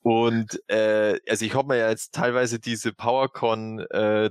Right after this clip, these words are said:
Panels noch angeschaut, die jetzt von der zweitausendachtzehner PowerCon rauskommen sind, endlich online. Da gab's auch ein Mattel-Panel und da,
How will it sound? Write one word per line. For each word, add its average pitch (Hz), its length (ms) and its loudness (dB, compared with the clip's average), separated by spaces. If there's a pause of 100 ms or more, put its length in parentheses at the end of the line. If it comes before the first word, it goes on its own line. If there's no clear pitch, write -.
Panels 117 460 0
noch 110 160 0
angeschaut, 117 480 -2
die 117 80 -2
jetzt 113 160 0
von 110 160 -2
der 110 100 2
zweitausendachtzehner 107 920 -2
PowerCon 113 540 -2
rauskommen 113 500 0
sind, 117 180 -2
endlich 117 400 -2
online. 120 440 -2
Da 107 100 2
gab's - 260 0
auch 117 140 0
ein 123 80 -4
Mattel-Panel 120 720 2
und 98 80 -4
da, 98 180 0